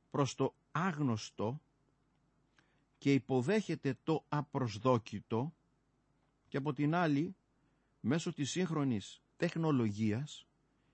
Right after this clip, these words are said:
κινείται προς ένα σκοπό που πολλές άλλες ανάγκες, έξω από την ίδια τη φυσική επιστήμη, τις υπαγορεύουν. Και άρα στερείται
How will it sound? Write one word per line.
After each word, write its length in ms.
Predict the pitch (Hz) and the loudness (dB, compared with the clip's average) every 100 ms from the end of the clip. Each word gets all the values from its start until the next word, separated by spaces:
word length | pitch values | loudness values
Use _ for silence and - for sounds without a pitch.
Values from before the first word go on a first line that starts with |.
| _ | _
κινείται 420 | - 165 185 202 196 | -4 0 0 0 -2
προς 280 | 165 156 | -2 -2
ένα 180 | 180 190 | 0 -2
σκοπό 520 | 175 - 139 - 131 | -2 -4 -4 0 0
που 120 | 139 147 | 0 -2
πολλές 520 | 151 185 202 - - _ _ - | -2 0 -2 -4 -16 _ _ -6
άλλες 640 | 165 175 160 123 - - _ | -2 0 0 -4 -6 -16 _
ανάγκες, 840 | - 131 120 117 107 113 160 - - _ _ _ - | -2 0 2 0 -2 -6 -8 -12 -20 _ _ _ -2
έξω 340 | 165 208 - | 0 0 -2
από 200 | 175 156 | -2 -2
την 160 | 143 143 | -2 0
ίδια 240 | 143 127 | 2 0
τη 100 | - | -4
φυσική 420 | 123 120 117 - | -8 -8 -8 -4
επιστήμη, 680 | 123 - - 110 101 110 185 _ _ _ _ _ _ _ _ _ | -4 -4 -8 -4 -2 -2 -6 _ _ _ _ _ _ _ _ _
τις 180 | 165 151 | -2 0
υπαγορεύουν. 760 | 180 180 160 202 175 90 85 - _ _ _ _ _ _ _ _ _ _ | 2 2 4 2 2 0 -6 -12 _ _ _ _ _ _ _ _ _ _
Και 140 | - 127 | -4 0
άρα 180 | 135 135 | 2 0
στερείται 720 | - - 143 226 - 123 | -2 0 2 2 0 -4